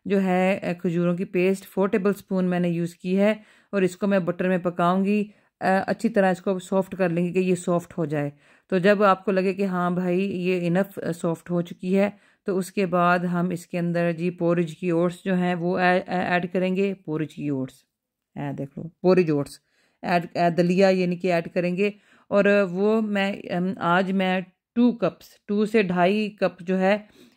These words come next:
इस्तेमाल होने जा रहा है। तो इसको जी, ये खजूर काफ़ी, paste काफ़ी hard थी, तो इसको soft करते करते मुझे तकरीबन चार पाँच मिनट जो है वो लग गए।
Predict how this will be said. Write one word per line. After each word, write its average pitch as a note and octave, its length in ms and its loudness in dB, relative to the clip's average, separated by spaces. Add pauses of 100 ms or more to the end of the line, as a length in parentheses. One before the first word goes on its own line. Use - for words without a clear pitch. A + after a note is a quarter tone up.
इस्तेमाल F3 440 0
होने E3+ 220 0
जा D#3 220 0
रहा D#3+ 220 0
है। E3 220 0 (300)
तो G#3 120 4
इसको A3 320 2
जी, A#3 220 2
ये A3+ 100 2
खजूर G3+ 460 0
काफ़ी, G#3 500 0
paste F#3 320 0
काफ़ी G3 280 -2
hard E3+ 280 2
थी, A#3+ 320 0 (240)
तो G#3+ 80 0
इसको G#3 260 0
soft G#3 380 -2
करते G3 320 -2
करते F#3+ 280 -2
मुझे F#3 520 0 (220)
तकरीबन F#3 680 2
चार F3+ 360 2
पाँच F3 400 -2
मिनट E3+ 220 -2
जो F3 80 -2
है E3+ 200 0
वो E3+ 340 -2
लग D3 320 -4
गए। C3 180 -2